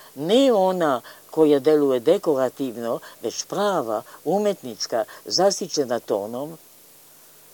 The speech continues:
Mislim da tome što mi je onda Zora rekla i koje sam zapamtila, iako mi je bilo devetnaest godina, ne bi imalo mnogo šta da se doda. Zora Petrović se sa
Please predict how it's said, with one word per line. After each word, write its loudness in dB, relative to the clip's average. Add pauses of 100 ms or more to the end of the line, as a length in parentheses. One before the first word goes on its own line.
(500)
Mislim -8
da 0 (800)
tome 0
što -8
mi -10
je -4
onda -2
Zora -4
rekla -2
i -4
koje -4
sam -10
zapamtila, -4 (500)
iako 0
mi -10
je -6
bilo -4
devetnaest -6
godina, -6 (960)
ne -2
bi -4
imalo -6
mnogo -8
šta -8
da -10
se -10
doda. -8 (680)
Zora 0
Petrović -2 (500)
se -2
sa -2